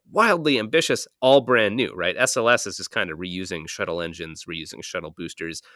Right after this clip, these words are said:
All of those things were developed brand new, plus the orbiter, just itself a fantastically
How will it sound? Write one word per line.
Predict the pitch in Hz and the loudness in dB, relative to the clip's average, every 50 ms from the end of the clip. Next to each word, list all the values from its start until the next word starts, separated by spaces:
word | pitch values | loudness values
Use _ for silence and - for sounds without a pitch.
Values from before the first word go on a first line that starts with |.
| - _ _ _ - | -20 _ _ _ 0
All | - 147 160 175 180 170 | 6 8 8 10 10 8
of | 151 | 8
those | 135 127 120 - | 6 4 2 2
things | - 123 104 95 95 - | 0 -2 -2 -2 -2 -8
were | 90 | -10
developed | 85 87 80 80 82 80 82 _ | -10 -10 -6 -6 -4 -4 -4 _
brand | - 73 71 71 76 | -8 -8 -8 -8 -8
new, | 82 78 69 | -8 -10 -10
plus | _ - - 120 - - | _ -4 -4 -4 -4 -4
the | - - | -10 -10
orbiter, | - 110 104 92 98 82 80 - - 90 98 _ _ _ _ _ _ _ _ _ _ _ _ _ _ _ _ _ _ - | -6 -6 -4 -4 -4 -6 -8 -10 -12 -14 -16 _ _ _ _ _ _ _ _ _ _ _ _ _ _ _ _ _ _ -8
just | - 113 - - | -8 -8 -6 -6
itself | 87 - - 107 101 92 | -6 -2 2 2 2 0
a | 90 82 | -2 -10
fantastically | - - 76 87 - 82 78 - - - - - 82 78 76 76 - | -12 -14 -14 -10 -6 -6 -6 -6 -8 -14 -12 -10 -8 -8 -8 -10 -12